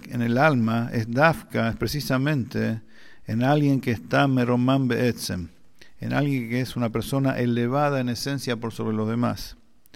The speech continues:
Y en el momento que está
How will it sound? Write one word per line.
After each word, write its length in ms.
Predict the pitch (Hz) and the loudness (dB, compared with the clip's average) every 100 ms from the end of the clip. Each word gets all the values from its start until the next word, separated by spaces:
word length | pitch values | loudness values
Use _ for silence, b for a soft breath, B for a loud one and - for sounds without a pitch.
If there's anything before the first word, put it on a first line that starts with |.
| B B B B B B B B | B B B B B B B B
Y 100 | 117 | 0
en 40 | |
el 60 | 123 | 2
momento 560 | 131 156 175 135 135 | 4 4 2 4 2
que 80 | 117 | 0
está 500 | 107 - 143 123 104 | -2 2 4 4 0